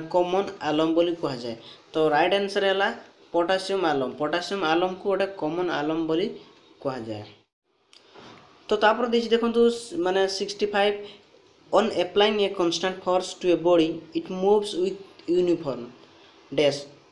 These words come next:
ଯେଉଁଟାକି ଅଛି ପ୍ରଥମେ momentum, uniform momentum ନା uniform ସ୍ପିଡ୍‌ରେ ନା velocity, uniform velocity ଅର୍ ୟୁନିଫର୍ମ ଆକ୍ସେଲରେସନ୍। ଏହା ମାନେ ହେଲା କି ଦେଖନ୍ତୁ, ଯଦି ଆପଣ ଗୋଟେ ବଡ଼ିକୁ, ଠିକ୍ ଅଛି, ଆପଣ ଗୋଟେ ବଡ଼ିକୁ ଯଦି constant force apply କଲେ, ତ ତାହା କ'ଣ, ମାନେ,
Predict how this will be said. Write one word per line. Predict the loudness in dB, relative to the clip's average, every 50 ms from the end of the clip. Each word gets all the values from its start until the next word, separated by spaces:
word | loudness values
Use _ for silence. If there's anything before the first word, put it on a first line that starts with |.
| _ _ _ -8
ଯେଉଁଟାକି | -4 -2 0 2 2 2
ଅଛି | 0 0 -2
ପ୍ରଥମେ | -4 -4 -2 -2 0 0 2
momentum, | 2 2 2 2 0 0 0 -2 -2 0 0
uniform | 0 0 0 -2 -4 -2 -2 -2 0
momentum | 0 0 0 0 0 -2 -2 -4 -4 -4 -4 -2 -2
ନା | -2 0
uniform | 0 0 0 -2 -4 -4 -4 -6 -6
ସ୍ପିଡ୍‌ରେ | -6 -10 -8 -4 -2 -2 -2 -2 -2 -2 -2 -2
ନା | -2 -2 -4
velocity, | -2 0 0 2 2 2 0 0 -6 -10 -4 -2 0
uniform | 0 0 -2 -2 -2 -2
velocity | 0 0 0 0 -2 -4 -6 -4 -2
ଅର୍ | -2 -2 -2 -4 -8 -14 -18 -20 -20 -20 -20 -20 -20 -20 _ _ -12 -4 -2
ୟୁନିଫର୍ମ | 0 0 0 -2 -2 -2 0 0
ଆକ୍ସେଲରେସନ୍। | 0 0 0 -2 -2 -2 -4 -8 -6
ଏହା | -4 0
ମାନେ | 2 2 2 4 4
ହେଲା | 4 2 2
କି | 0 0 -2
ଦେଖନ୍ତୁ, | -4 -4 -4 -6 -6
ଯଦି | -6 -2 2 2
ଆପଣ | 2 2 2 0 -2 -2 -2 -4 -8 -14 -18 -20 -14 -4
ଗୋଟେ | -2 0 0 0
ବଡ଼ିକୁ, | 0 4 8 8 10 10 8 4 0 -2 0 2 2 2 2 0
ଠିକ୍ | -2 0 0
ଅଛି, | 0 0 0 -2
ଆପଣ | -2 -2 -2 -2 -2
ଗୋଟେ | -2 0 0 0
ବଡ଼ିକୁ | 0 2 2 2 2 2 0
ଯଦି | -2 -6 -8 -4 0
constant | 0 0 0 0 0 -2 -2 -4 -4 -8 0 4
force | 4 4 4 2 -4 -10 -14 -8 -6 -4
apply | -4 -2 0 2 2 2
କଲେ, | 0 -2 -4 -4 -4 -6 -8 -12 -18 -20 -14 -2
ତ | -2 -2
ତାହା | 0 0 0 0 0 0
କ'ଣ, | -2 -2 0 0 0 2 0 -2 -4 -4 -6 -8 -6
ମାନେ, | -4 -2 0 0 0